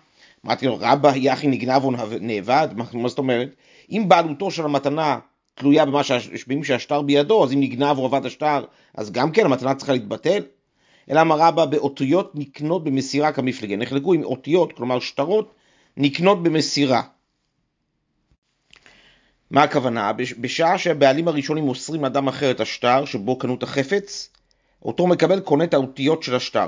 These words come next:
כלומר הוא קונה את החפץ המוזכר בשטר. לדוגמה, אם ראובן מכר או נתן שדה לשמעון,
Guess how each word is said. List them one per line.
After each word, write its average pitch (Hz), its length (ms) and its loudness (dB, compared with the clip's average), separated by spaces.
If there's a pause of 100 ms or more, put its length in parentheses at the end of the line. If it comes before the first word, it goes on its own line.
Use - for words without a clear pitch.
כלומר 113 160 -2
הוא 113 100 -2
קונה 131 200 -2
את 170 100 -2
החפץ 156 340 -2
המוזכר 120 440 0
בשטר. 120 400 -2 (600)
לדוגמה, 131 360 2
אם 117 140 -2
ראובן 147 200 4
מכר 131 280 2
או 135 60 4
נתן 131 340 -2
שדה 127 280 -4
לשמעון, 127 520 -4